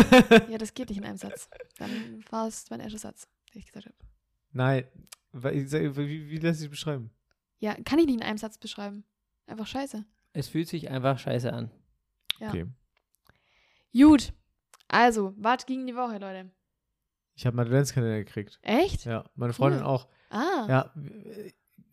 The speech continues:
Speaker 2: Freunde, wenn ihr jetzt überlegt, würdet ihr das mal so, so schätzen, wenn man jetzt mal so an Adventskalender denkt, denkt ihr so, ein selbstgemachter ist besser oder so ein aus Schoki? Oder halt irgendeinen halt einen gekauften?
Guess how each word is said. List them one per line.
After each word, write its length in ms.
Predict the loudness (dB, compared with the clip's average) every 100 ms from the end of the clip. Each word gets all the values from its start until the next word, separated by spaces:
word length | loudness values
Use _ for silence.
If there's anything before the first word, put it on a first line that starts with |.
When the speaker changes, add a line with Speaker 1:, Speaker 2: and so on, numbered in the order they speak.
| _
Speaker 2:
Freunde, 280 | -2 2 4
wenn 80 | 4
ihr 40 |
jetzt 100 | 4
überlegt, 400 | 2 4 4 2 _
würdet 240 | 4 6 6
ihr 60 |
das 80 | 4
mal 100 | 4
so, 340 | 2 0 0 -8 _ -20
so 220 | -6 -4
schätzen, 420 | 2 0 0 -4
wenn 120 | 0
man 100 | 4
jetzt 180 | 2 2
mal 160 | -6 -6
so 160 | -8
an 460 | -8 -6 -6 -6 -2
Adventskalender 540 | 2 2 0 -2 -2
denkt, 240 | 0 0 2
denkt 180 | 2 2
ihr 100 | 0
so, 100 | -2
ein 120 | -4
selbstgemachter 720 | -2 0 0 -2 -4 -2 -2
ist 160 | -4 -2
besser 440 | -4 -2 -4 -4 -8 _ _ _
oder 280 | 2 4 4
so 160 | 0 -6
ein 140 | -8
aus 120 | -10
Schoki? 560 | -4 2 2 2 -12 -14 _ _ _ _
Oder 220 | -6 -2 0
halt 320 | -2 -2 -4
irgendeinen 500 | -2 -2 -2 -4 -2
halt 160 | -2 -4
einen 80 | -6
gekauften? 560 | -4 2 2 2 -12